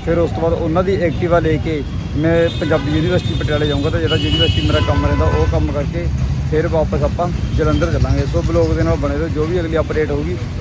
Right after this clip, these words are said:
ਤੁਹਾਨੂੰ ਮੈਂ ਉਹ ਦੱਸਾਂਗਾ ਜੀ। ਹੁਣ ਆਪਾਂ ਪਹੁੰਚ ਗਏ ਪਟਿਆਲੇ, ਸਾਗਰ ਸਾਹਿਬ ਆ ਗਏ ਆਪਾਂ ਨੂੰ ਲੈਣ। ਸਾਗਰ ਸਾਹਿਬ ਦੇ ਆਫਿਸ ਚੱਲੇ ਆਪਾਂ, ਉੱਥੇ ਦੋ ਕੁ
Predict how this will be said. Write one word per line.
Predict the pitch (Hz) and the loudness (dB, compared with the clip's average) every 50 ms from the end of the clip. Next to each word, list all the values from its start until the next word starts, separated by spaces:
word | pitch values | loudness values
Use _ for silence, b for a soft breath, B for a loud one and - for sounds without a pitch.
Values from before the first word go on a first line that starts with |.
| - - | -6 -4
ਤੁਹਾਨੂੰ | - 160 151 160 | -4 -2 0 0
ਮੈਂ | 156 156 160 | 0 0 0
ਉਹ | 175 - - | 0 0 -2
ਦੱਸਾਂਗਾ | - - - 127 - 123 120 | -2 -2 -2 -2 -2 -2 -2
ਜੀ। | - - - - - - - - - - - - - - - - - - - - - - - - - - - - - - - - - - - - - - - - - - - - - - - - - - - - - - - - - - - - - - | -2 -4 -2 -2 -2 -2 -2 -2 -2 -2 -2 -2 -2 -2 -4 -2 -2 -2 -2 -2 -2 -2 -2 -4 -4 -2 -2 -2 -2 0 0 0 0 -2 -2 -2 -2 -4 -2 -2 -2 -2 0 0 0 0 0 0 0 0 0 0 0 0 0 0 0 0 0 0 0 0
ਹੁਣ | - - - 151 | 0 0 2 0
ਆਪਾਂ | 160 - - - | 2 2 2 2
ਪਹੁੰਚ | - 156 143 - - | 2 2 2 2 2
ਗਏ | 160 170 | 2 2
ਪਟਿਆਲੇ, | - - - 151 147 143 - - - - | 0 0 0 2 2 2 4 4 2 2
ਸਾਗਰ | - 143 151 156 - | 2 2 2 2 2
ਸਾਹਿਬ | - 165 165 - | 2 4 4 4
ਆ | - - | 4 4
ਗਏ | - - | 2 2
ਆਪਾਂ | - - - - | 2 2 2 2
ਨੂੰ | 165 160 - | 2 4 4
ਲੈਣ। | 165 160 - - - - - - - - - - - - - - - - - - | 4 2 2 2 0 0 2 2 2 2 2 2 2 2 2 2 2 2 2 2
ਸਾਗਰ | - - - - | 0 0 0 0
ਸਾਹਿਬ | - - 160 - - - | 0 0 2 2 2 2
ਦੇ | - | 2
ਆਫਿਸ | - - - - | 0 0 0 0
ਚੱਲੇ | - - - - - - | 0 0 0 -2 -2 -2
ਆਪਾਂ, | - - - - - - - - - - - - - - - - - - - | -2 -2 -2 -2 -2 -2 -2 -2 -2 -4 -4 -4 -4 -4 -4 -4 -4 -4 -4
ਉੱਥੇ | - - - | -4 -4 -4
ਦੋ | - - - - | -2 -2 -2 -2
ਕੁ | - | -2